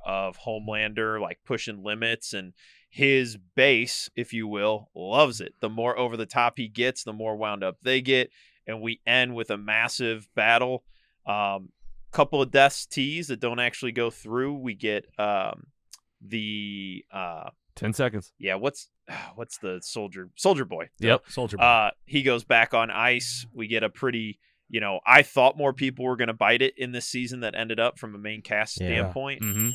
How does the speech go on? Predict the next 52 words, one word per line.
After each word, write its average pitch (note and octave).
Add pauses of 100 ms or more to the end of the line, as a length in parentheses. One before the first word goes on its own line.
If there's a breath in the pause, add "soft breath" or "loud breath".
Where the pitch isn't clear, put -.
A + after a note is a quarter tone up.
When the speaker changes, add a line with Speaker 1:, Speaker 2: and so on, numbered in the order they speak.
(140)
Speaker 2:
How F#2 (160)
about B2
a -
Speaker 1:
but, A#2+
Speaker 2:
rating? A2 (440)
Speaker 1:
uh, G2 (180)
definitely E3
a A#2+ (840)
three D3
six -
on F2
this -
one. - (140)
Speaker 2:
So B2
here's C3+
the D#3+
thing. C3
We're A#2+
gonna C#3
do A2+
an G#2+
episode F2
on E2
The E2
Boys. E2
Speaker 4:
Okay, G#2
Speaker 1:
Okay. G2
Speaker 4:
that G#2+
was A2
my A2+
question. F2
Speaker 2:
So G2+
Speaker 1:
Okay. G2 (260)
Speaker 2:
I C3+
want D3
a B2+
rating A2+
now, G2
though, F#2
'cause -
we're G#2+
gonna G#2+
rate G2+
it E2+
again. F#2 (680)
Speaker 4:
Three, F2
I F#2
like A#2+
three C3+
six. -
That's F2+
great. E2+